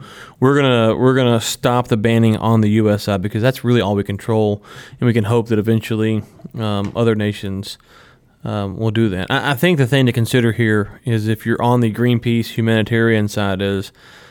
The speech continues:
um, so the United States of America has its own issues and its own problems that we can talk about in length if we want to, but some of these other nations that will profit off of the U S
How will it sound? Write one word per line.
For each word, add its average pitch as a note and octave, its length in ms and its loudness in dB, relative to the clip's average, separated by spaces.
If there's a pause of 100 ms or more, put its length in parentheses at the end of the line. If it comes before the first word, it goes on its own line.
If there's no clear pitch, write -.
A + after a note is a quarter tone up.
(160)
um, G2+ 580 -2 (640)
so - 160 -4
the B2+ 80 2
United C3 280 2
States A#2+ 180 -2
of G#2+ 80 -6
America A#2+ 260 0
has A2+ 220 0
its G#2+ 100 -4
own A#2 240 0
issues G#2+ 460 -4
and G2 80 -6
its F#2+ 100 -8
own A2 160 -4
problems G2+ 380 -6
that E2 80 -10
we G2 80 -6
can G2+ 300 -10
talk A2 180 -4
about F#2+ 180 -4
in G2 100 -8
length G#2 160 -4
if - 40 -12
we G2+ 80 -10
want A2+ 220 -2
to, G#2+ 220 -8 (680)
but A2+ 400 0 (120)
some C#3 200 0
of B2 40 4
these A2 80 0
other A#2+ 140 4
nations G#2 640 -2 (220)
that A2+ 240 -2
will G#2+ 140 0
profit B2+ 580 -2 (200)
off A#2+ 340 -2
of G#2+ 160 -4
the G#2+ 100 -4
U G2+ 360 -4
S F2+ 300 -12